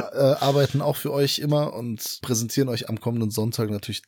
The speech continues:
das einzig große, wahre Bud Spencer und Terence Hill Special. Bin sehr gespannt, wie das auf unserem Kanal so ankommt. Es ist ja etwas untypisch für uns, aber nicht untypisch für unsere Generation.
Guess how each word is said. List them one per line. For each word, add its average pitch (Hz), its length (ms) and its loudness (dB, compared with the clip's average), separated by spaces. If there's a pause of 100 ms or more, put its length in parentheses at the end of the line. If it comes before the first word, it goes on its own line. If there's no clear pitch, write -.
(120)
das 104 460 0
einzig 110 560 -2
große, 101 640 -4
wahre 95 760 -2
Bud 107 160 0
Spencer - 340 -2
und 95 80 -6
Terence 98 260 -4
Hill 101 120 -6
Special. 127 480 0
Bin 117 200 -2
sehr 120 160 0
gespannt, 117 360 -2
wie 117 60 -6
das 110 380 0 (120)
auf - 220 -8
unserem 107 240 -4
Kanal 107 400 0
so 107 80 -2
ankommt. 147 560 0 (240)
Es - 140 -6
ist - 180 -2
ja 101 320 0
etwas 98 340 -6
untypisch 147 560 -2
für - 140 2
uns, 160 420 0
aber 104 460 -2
nicht 104 520 0
untypisch 107 440 -8
für - 160 -8
unsere 98 280 -4
Generation. 104 640 -2